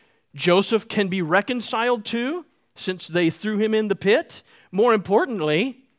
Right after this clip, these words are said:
are his brothers reconciled to God? Because if they have not repented of their sins, they cannot be reconciled to God. So Joseph implements a plan to provoke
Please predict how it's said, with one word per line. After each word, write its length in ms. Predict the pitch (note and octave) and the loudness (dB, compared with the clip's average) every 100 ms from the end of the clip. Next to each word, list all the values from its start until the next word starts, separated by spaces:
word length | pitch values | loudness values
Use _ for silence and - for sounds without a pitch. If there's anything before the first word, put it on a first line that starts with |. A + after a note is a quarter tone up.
| _ _ _ _ | _ _ _ _
are 160 | - A3 | 4 6
his 160 | B3 | 6
brothers 380 | E3+ C4 E4 C4+ | 4 2 4 2
reconciled 600 | B3 C#4 D#4 - G3+ A#3 | 2 0 -2 -4 -4 -4
to 60 | A#3 | -6
God? 460 | C4 D#4 F4 - _ _ _ _ _ _ _ _ _ _ _ _ _ - | -8 -8 -10 -16 _ _ _ _ _ _ _ _ _ _ _ _ _ -6
Because 240 | F#3 A3 | 0 0
if 100 | G3 | 2
they 160 | C#4 D#4+ | 2 2
have 240 | D#4 C4+ | 0 0
not 220 | D4 D4 | 0 0
repented 380 | B3 B3 C#4+ C4 | 0 -2 -4 -2
of 100 | B3+ | -2
their 100 | A3 | 0
sins, 540 | - E4+ C4+ G#3+ A3 - _ - | -2 -4 -4 -4 -6 -12 _ -18
they 320 | D3 G#3 A#3 | 2 6 6
cannot 640 | A3+ - E4 F4 D#4 A#3+ | 4 -2 -2 0 -2 -2
be 140 | G#3+ B3+ | -4 -4
reconciled 880 | A#3+ D#4 C4 A3 - C#3+ C#3 F#3 - | -4 -4 -6 -8 -4 -2 -2 -4 -10
to 80 | |
God. 420 | A3 B3+ C4+ B2 - _ _ _ _ _ _ _ _ _ _ _ _ _ _ _ _ _ _ _ _ | -12 -10 -12 -16 -20 _ _ _ _ _ _ _ _ _ _ _ _ _ _ _ _ _ _ _ _
So 220 | - D3+ C3+ | -12 -8 -6
Joseph 440 | E3 G3+ G#3+ A#3 | 2 2 2 -2
implements 380 | A#3 A3+ A3 A3 | -2 0 -2 -2
a 60 | |
plan 320 | A3 A3 A3 A3 | -2 2 0 0
to 120 | G3 | -6
provoke 920 | - G#3 F#3 D3+ C#4+ A3 F#3+ - - | -2 -2 -2 -2 -2 0 -2 -4 -14